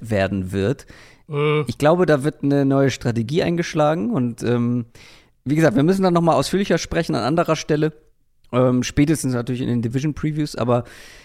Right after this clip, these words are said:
Speaker 1: klar, die Rams, ähm, haben jetzt sich von Bobby Wagner und von Jalen Ramsey ge-, getrennt, zwei der
Speaker 2: Leonard Floyd
Speaker 1: besten
Speaker 2: auch.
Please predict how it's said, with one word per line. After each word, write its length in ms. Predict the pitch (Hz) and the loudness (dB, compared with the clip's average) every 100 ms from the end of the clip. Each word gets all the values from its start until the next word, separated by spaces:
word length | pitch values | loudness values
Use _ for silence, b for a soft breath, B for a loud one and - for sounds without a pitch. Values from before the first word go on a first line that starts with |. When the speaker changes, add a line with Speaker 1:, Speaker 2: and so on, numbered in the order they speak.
| B | B
Speaker 1:
klar, 160 | - 160 | 0 0
die 100 | 85 | 2
Rams, 520 | 104 117 147 - 151 | 2 2 2 -2 -2
ähm, 380 | 139 139 143 139 | 0 0 2 0
haben 160 | 135 143 | 0 0
jetzt 380 | 139 - - - | -2 -4 -8 -6
sich 300 | 117 127 - | -6 -6 -4
von 160 | 120 | 0
Bobby 260 | 110 104 101 | 0 2 2
Wagner 420 | 101 113 143 135 | 2 0 0 0
und 120 | 131 | 0
von 140 | 123 117 | -2 0
Jalen 260 | 117 110 | 0 0
Ramsey 240 | 104 113 127 | 0 -2 -2
ge-, 320 | 139 131 139 143 | 0 0 -2 -6
getrennt, 720 | 120 - 123 131 170 - - | -6 -2 0 0 -2 -6 -12
zwei 300 | - 113 120 | -2 0 2
der 360 | 123 123 120 123 | 4 4 4 0
Speaker 2:
Leonard 200 | 131 113 | -4 -8
Floyd 260 | - 131 | -8 0
Speaker 1:
besten 200 | 131 131 | 2 2
Speaker 2:
auch. 120 | 151 | 0